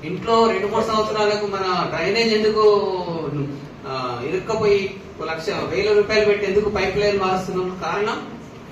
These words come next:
షాంపూ, ఇదేనా కదా? చి-, అంటే నేను ఏమంటున్నానంటే అవగాహన అనేది చాలా ఇంపార్టెంట్. భయ-, భయం అని ఉండాలి, భక్తి అని ఉండాలి. మన దగ్గర ఏదో మామూలుగా చెప్తే ఎవరు వినే రకం లేదు మన వాళ్ళు.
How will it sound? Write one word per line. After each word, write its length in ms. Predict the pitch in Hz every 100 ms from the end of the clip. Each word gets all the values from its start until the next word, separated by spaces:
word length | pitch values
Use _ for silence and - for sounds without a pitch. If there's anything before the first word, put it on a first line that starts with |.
| -
షాంపూ, 440 | - 156 - - - -
ఇదేనా 280 | - 214 -
కదా? 380 | 415 359 - - - - - - -
చి-, 80 | 170 165 - - -
అంటే 260 | 170 185 208
నేను 300 | 208 180 202
ఏమంటున్నానంటే 760 | 214 220 208 170 147 151 139 -
అవగాహన 440 | 175 220 226 226
అనేది 400 | 214 196 196 202
చాలా 220 | 170 170
ఇంపార్టెంట్. 440 | 165 156 143 - - - - - - - - -
భయ-, 680 | 143 185 - 156 143 139 143
భయం 180 | 202 226
అని 160 | 220
ఉండాలి, 320 | 214 208 214
భక్తి 260 | 202 190 202
అని 100 | 185
ఉండాలి. 240 | 165 143
మన 140 | 139 165
దగ్గర 160 | 180
ఏదో 220 | 202 202 196
మామూలుగా 400 | 208 196 190 190
చెప్తే 160 | -
ఎవరు 120 | 175
వినే 180 | 170 170
రకం 300 | 165 165 170
లేదు 260 | 151 139 135
మన 100 | 117
వాళ్ళు. 220 | 113 -